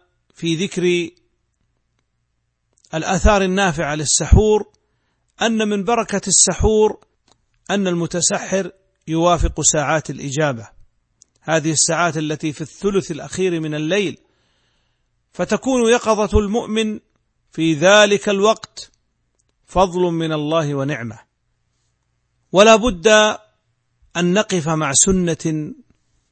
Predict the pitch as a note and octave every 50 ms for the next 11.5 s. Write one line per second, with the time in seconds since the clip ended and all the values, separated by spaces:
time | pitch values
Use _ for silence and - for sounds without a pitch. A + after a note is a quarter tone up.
0 | _ _ _ _ _ - C3 E3+ F#3+ F#3+ F3+ E3+ D#3+ D#3 C#3+ B2 C#3+ D#3+ E3+ D3+
1 | C#3+ C#3+ C#3+ C#3 C#3 C3+ D#3 D#3 D3 C#3 C3 - D3+ D3+ C#3+ C#3 C#3 C#3 D3 D#3
2 | D#3+ C#3+ C3 C3 A#2+ B2+ C3 D3 D3+ D3 C3+ C3 B2+ B2 - E3 D#3+ E3 E3+ F3
3 | F#3+ G#3+ - - A3 G#3+ G3 F3+ D#3+ E3+ E3 D#3+ C#3 - - F3 D3 D#3+ D#3+ D#3
4 | D3+ D#3+ D#3+ D#3+ D#3+ D#3+ - - _ _ _ _ - D3 D#3 D3+ D3 C#3+ C#3 C3+
5 | C3 B2+ - A#2 A#2+ D3 D3 C#3 C#3 - - - A#2+ - - B2 - - A2+ -
6 | - _ _ _ _ _ _ _ _ _ _ _ _ _ _ _ _ _ _ _
7 | _ _ _ - D#3+ - F3+ D#3+ - - A3 A3+ A3+ G#3+ G3 F#3 F3+ F3 F#3+ G#3+
8 | G3+ F#3 E3 - G3 F#3+ F3+ F3 F3 F3+ G3 G3+ F#3+ F3 E3+ D#3 E3 F#3 G3 F#3
9 | E3+ D#3+ - - G#3 G3 F#3+ F#3+ G3+ G3+ G#3 F#3+ - - _ _ _ _ _ _
10 | _ _ _ - E3 E3 E3 - G3 F3+ - - - - F3+ F3+ F#3 - _ -
11 | - - - D#3+ C3 - - A2 -